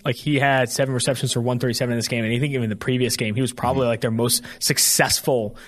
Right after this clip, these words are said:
Speaker 1: target. He's gonna have to show up, dude. Like, they need Rob Gronkowski in a big way to where, well, Mike Evans is, you know, obviously played in this game, but still battling some injury. And then Chris Godwin, fuck,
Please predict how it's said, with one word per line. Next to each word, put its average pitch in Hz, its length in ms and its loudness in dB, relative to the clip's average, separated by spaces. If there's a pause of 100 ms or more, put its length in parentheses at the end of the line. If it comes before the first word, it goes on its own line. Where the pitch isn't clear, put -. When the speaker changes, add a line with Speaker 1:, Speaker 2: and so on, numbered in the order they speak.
(140)
Speaker 1:
target. 151 380 2
He's 208 160 2
gonna 247 100 6
have 175 100 6
to - 60 -8
show 135 340 2
up, 127 180 0
dude. 110 180 -6
Like, 110 160 -4
they 170 120 4
need 190 200 4
Rob 143 240 4
Gronkowski 120 640 0 (180)
in 151 80 2
a 131 80 2
big 139 380 0
way 117 460 0 (260)
to 113 340 2 (240)
where, 127 220 2
well, 123 240 0
Mike 139 220 4
Evans 139 260 2
is, 131 160 0
you 160 120 -2
know, 123 140 2
obviously 120 400 0
played 135 320 -2
in 123 80 0
this 120 140 -2
game, 123 160 0
but 117 100 -2
still 139 180 0
battling 120 340 0
some 120 160 0
injury. 127 320 2
And 151 160 -6
then 135 140 2
Chris 147 200 0
Godwin, 127 640 0 (380)
fuck, - 360 0